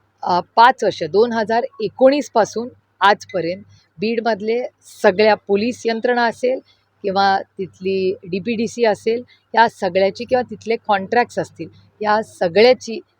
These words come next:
पारदर्शकपणे इन्क्वायरी झाली पाहिजे आणि राज्याला कळलं पाहिजे. मग तो संतोष भाऊची क्रूर हत्या असेल किंवा महादेव मुंडेंची हत्या असेल. आणि तुमच्याच चॅनलवर मी पाहिलं की महाराष्ट्राचे मुख्यमंत्री, जे गृहमंत्रीही आहेत,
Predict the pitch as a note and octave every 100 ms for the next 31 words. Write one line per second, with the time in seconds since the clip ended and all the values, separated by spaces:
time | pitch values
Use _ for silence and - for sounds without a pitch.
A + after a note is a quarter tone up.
0 | _ - G#3+ B3+ G#3 G#3 F3 - A3+ -
1 | F3+ G3 G#3 F3+ F#3+ F#3 E3+ D#3+ G#3 A3
2 | F#3 F#3 E3+ E3 E3 F#3+ G3+ F#3+ F#3+ F#3
3 | B3+ G#3+ D#3+ D3+ - - _ _ F3+ -
4 | F3 - E3+ D#3+ A3+ F3 G3 F#3+ - -
5 | - G#3+ D4+ B3+ G3+ - F#3 E3+ G#3+ B3
6 | B3 _ _ A3 A3 F#3 F3+ F3+ D4 C#4
7 | A3 F3+ F3+ E3 E3 D#3 E3+ D#3 - A3
8 | - _ _ A3+ A3+ A#3 A3 G#3 C#4+ C#4+
9 | C#4+ G#3 G3 F3+ F#3 E3+ F3+ E3 D3 C#3+
10 | - _ _ A3 F#3+ F#3 G3+ - A3 -
11 | G#3 F#3+ - G#3+ F#3 F3+ G3 G3 F#3 E3+
12 | F3+ A#3 A3 F#3 G#3+ A#3+ C#4+ B3 F3